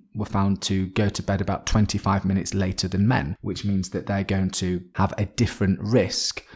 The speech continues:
associated with being bitten by mosquitoes. So this study highlighted the need to better understand these behaviours and movements,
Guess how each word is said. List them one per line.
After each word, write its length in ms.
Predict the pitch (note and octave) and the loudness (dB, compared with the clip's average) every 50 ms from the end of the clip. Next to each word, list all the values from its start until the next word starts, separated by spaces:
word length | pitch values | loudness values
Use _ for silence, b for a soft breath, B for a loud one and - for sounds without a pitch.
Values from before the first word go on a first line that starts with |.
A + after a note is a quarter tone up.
| B B | B B
associated 920 | - F#2+ - - G#2 F#2+ F#2 - - F2+ F2+ - - F#2 F2+ F2 - - | -4 -2 0 2 2 2 0 0 -2 -2 -2 -2 -2 -2 -2 -2 -4 -6
with 320 | G2 F#2+ F2+ F2 F2+ - - - | -6 -6 -4 -6 -6 -6 -4 -2
being 160 | F#2 F2+ F#2 | 0 0 0
bitten 480 | - F2 - - F2 F2 F2 F2 - _ _ | 0 -2 -4 -2 -2 -2 -2 -2 -4 _ _
by 100 | - E2 | -4 -2
mosquitoes. 680 | E2+ F2+ - - - D3+ - - G2+ E2+ F2+ A#2+ - - b b b b b | -2 -2 -2 -2 -2 -2 -2 -2 -4 -8 -10 -12 -14 -18 b b b b b
So 160 | - - G#2+ | -2 -2 2
this 140 | G2+ B2+ - | 4 4 2
study 260 | - - A2+ G#2+ A2 | 4 2 2 2 2
highlighted 540 | G2+ - - B2+ B2+ B2 A#2 A2+ - G2+ F#2 | 2 4 4 6 6 6 6 4 2 0 -2
the 80 | F#2 F#2 | 0 2
need 300 | G#2 G#2+ G#2+ G2+ G2 - | 4 4 4 2 0 -2
to 80 | - - | -4 -2
better 240 | - G2 - G#2 G2+ | 0 -2 0 0 2
understand 580 | G#2 G2+ G2 G2 - - - A#2+ B2 B2 A#2 | 2 2 2 2 0 2 4 6 6 6 6
these 160 | A2+ G#2+ A2 | 4 2 2
behaviours 460 | - F#2+ F2+ F#2+ F2+ F2+ F#2 F2+ - F#2 | 0 -2 -2 0 -2 -2 -4 -4 -2 0
and 120 | F#2 F2+ | 0 0
movements, 640 | F2+ F2+ F2 - - D#2+ E2 - - - - - | 0 0 -2 -4 -6 -6 -6 -6 -8 -6 -6 -6